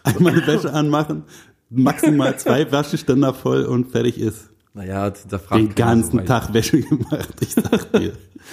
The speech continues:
Speaker 2: <laughs> Sie wundern sich bloß immer, dass ich mit so einem, mit so einem Waschbrett immer zum Fluss noch laufe.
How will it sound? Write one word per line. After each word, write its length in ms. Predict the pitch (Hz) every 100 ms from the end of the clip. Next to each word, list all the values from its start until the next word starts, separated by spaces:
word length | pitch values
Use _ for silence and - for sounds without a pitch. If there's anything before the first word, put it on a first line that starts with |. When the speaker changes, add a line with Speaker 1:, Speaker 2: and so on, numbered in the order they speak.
| 285 233 214
Speaker 2:
<laughs> 720 | _ _ _ _ 190 202 _ _
Sie 120 | 123
wundern 220 | 123 151 147
sich 140 | 127
bloß 180 | 135 127
immer, 140 | 131
dass 120 | 120 123
ich 40 |
mit 140 | 123 120
so 80 |
einem, 200 | 120 113
mit 100 | 110
so 80 | 107
einem 260 | 113 107 101
Waschbrett 520 | 120 - - 107 104
immer 260 | 104 101 92
zum 180 | 101
Fluss 320 | 92 - 113 -
noch 160 | 90
laufe. 380 | 90 92 90 90